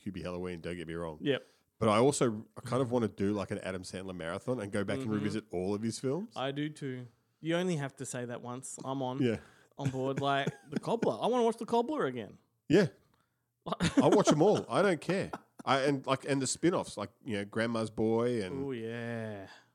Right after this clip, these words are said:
Speaker 1: um, I, Eight Crazy, I'd, I'd watch Eight Crazy Nights again.
Speaker 2: <laughs> With Whitey.
Speaker 1: Yeah.
Speaker 2: <laughs>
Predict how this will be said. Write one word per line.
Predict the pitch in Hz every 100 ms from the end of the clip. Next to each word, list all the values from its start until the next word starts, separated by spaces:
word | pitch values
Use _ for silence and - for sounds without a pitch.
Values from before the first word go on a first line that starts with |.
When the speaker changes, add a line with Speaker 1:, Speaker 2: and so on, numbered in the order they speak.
| -
Speaker 1:
um, | 95 95 95 95 - _ _ _ 98
I, | 104 -
Eight | 101 113 -
Crazy, | 117 117 113 113
I'd, | 98 104 107 135
I'd | 127
watch | 120 - -
Eight | 110 -
Crazy | 113 110 107
Nights | 113 120 -
again. | 120 120 123 123 143
Speaker 2:
<laughs> |
With | 156 135
Whitey. | 127 139 156 202 - _ - - 208
Speaker 1:
Yeah. | 151 123
Speaker 2:
<laughs> | -